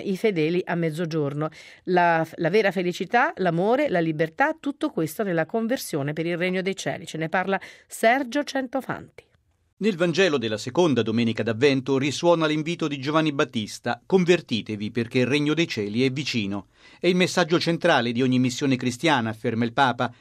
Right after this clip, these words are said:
Speaker 2: Non si tratta di un'opera di proselitismo, come se i cristiani fossero tifosi in cerca di nuovi sostenitori per la propria squadra,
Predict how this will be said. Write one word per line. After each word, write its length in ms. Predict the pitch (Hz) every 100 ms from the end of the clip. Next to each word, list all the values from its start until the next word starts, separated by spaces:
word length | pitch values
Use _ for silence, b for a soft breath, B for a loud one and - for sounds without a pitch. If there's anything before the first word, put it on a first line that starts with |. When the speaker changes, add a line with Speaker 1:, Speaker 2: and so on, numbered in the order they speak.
| b b
Speaker 2:
Non 140 | 220
si 140 | 196 190
tratta 320 | 135 104 123
di 120 | 113
un'opera 340 | 123 135 127
di 120 | 117 120
proselitismo, 800 | 123 117 123 113 175 123 107 101
come 220 | 110 110
se 140 | 107
i 40 | 117
cristiani 500 | 117 110 135 127 123
fossero 440 | 120 127 - 120
tifosi 460 | 113 113 147 143 117
in 100 | 120
cerca 320 | 151 147 139
di 120 | 131
nuovi 260 | 139 165 143
sostenitori 800 | - 143 151 147 214 190 131 113
per 160 | 113
la 100 | 113
propria 320 | 113 127 127
squadra, 540 | 120 - 175 131 127